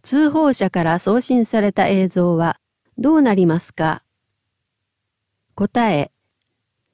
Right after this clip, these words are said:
二十四時間でサーバーから自動削除され、消防本部のシステム上でも閲覧できなくなります。問い、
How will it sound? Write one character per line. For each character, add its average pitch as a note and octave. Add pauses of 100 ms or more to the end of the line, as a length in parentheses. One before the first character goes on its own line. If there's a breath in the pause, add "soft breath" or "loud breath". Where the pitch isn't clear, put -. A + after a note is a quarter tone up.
(300)
二 C#4+
十 B3+
四 G3+
時 A#3+
間 F#3
で D#3
サ G#3+
ー -
バ G#3
ー -
か F3+
ら E3+
自 -
動 C4
削 C#4
除 F3
さ D#3+
れ、 D3+ (540)
消 D4
防 D4
本 C4+
部 F#3+
の E3+
シ E3+
ス -
テ A3+
ム A3+
上 G3
で F3+
も D3+
閲 F#3+
覧 C4+
で A#3+
き B3+
な G#3+
く E3+
な D3
り C#3+
ま C3+
す。 - (1900)
問 G#3+
い、 -